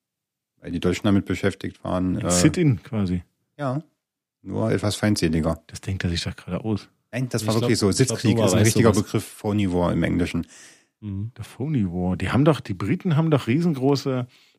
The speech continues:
Speaker 2: so Abhöranlagen auf ihren Felsklippen gehabt,
Speaker 1: Mhm.
Speaker 2: um zu hören, oder?
Speaker 1: Das war, glaub ich, im Ersten Weltkrieg.
Speaker 2: Richtung
Speaker 1: Im Zweiten hatten sie schon die Radaranlagen. Da konnte man schon mehr sehen als hören.
Speaker 2: Um zu hören? Also
Speaker 1: Ja.
Speaker 2: im Grunde große Schalltrichter.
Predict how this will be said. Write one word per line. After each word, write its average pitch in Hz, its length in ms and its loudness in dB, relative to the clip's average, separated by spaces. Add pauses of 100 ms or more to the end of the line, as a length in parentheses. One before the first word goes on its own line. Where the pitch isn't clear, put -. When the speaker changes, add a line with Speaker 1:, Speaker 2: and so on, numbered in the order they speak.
Speaker 2:
so - 140 -20
Abhöranlagen 104 800 -2
auf 110 180 -6
ihren 104 220 -2
Felsklippen 107 580 -4
gehabt, 98 440 -2
Speaker 1:
Mhm. 110 260 -2 (200)
Speaker 2:
um 104 120 -8
zu 90 220 0
hören, 151 500 4
oder? 185 320 -2 (640)
Speaker 1:
Das - 140 -18
war, 92 80 -12
glaub 90 200 -6
ich, 92 140 -6
im 80 60 -8
Ersten 82 260 -12
Weltkrieg. - 400 -14 (240)
Speaker 2:
Richtung 127 360 -2
Speaker 1:
Im 127 40 2
Zweiten 123 380 2
hatten 147 180 0
sie 139 140 0
schon 139 180 0
die 131 100 2
Radaranlagen. 92 800 2 (100)
Da 85 200 -8 (920)
konnte 92 160 -8
man 95 160 0
schon 90 340 0 (220)
mehr 90 240 0
sehen 95 280 4
als 85 220 -2
hören. 85 320 -2 (400)
Speaker 2:
Um 113 140 -6
zu 101 260 2
hören? 147 480 6 (220)
Also 110 160 -2
Speaker 1:
Ja. - 80 0
Speaker 2:
im 127 100 2
Grunde 151 260 4
große 135 280 2
Schalltrichter. 104 560 -2